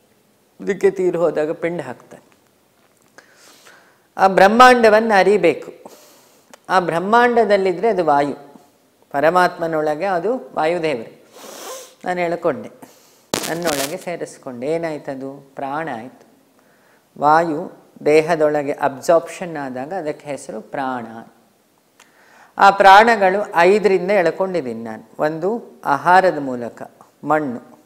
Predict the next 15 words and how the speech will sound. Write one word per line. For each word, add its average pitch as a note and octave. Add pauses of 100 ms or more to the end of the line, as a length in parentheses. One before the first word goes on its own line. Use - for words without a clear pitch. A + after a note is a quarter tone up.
(720)
ಮೇಯ್ನಾಗಿ, C3 (200)
ಇನ್ನೊಂದು E3
ಅಗ್ನಿ C#3+ (1600)
ಬಿಸಿ C#3
ಇದೆ, A2 (1200)
ಜಲ D#3 (840)
ಇಲ್ಲೂ E3+
ಇದೆ, F3+ (300)
ಅಲ್ಲೂ E3+
ಇದೆ, E3+
ದೇಹದಲ್ಲೂ D3+
ಉಂಟು, - (920)
ನೀರಿನ F3
ಮೂಲಕ C#3+
ತಗೊಂಡೆ. A2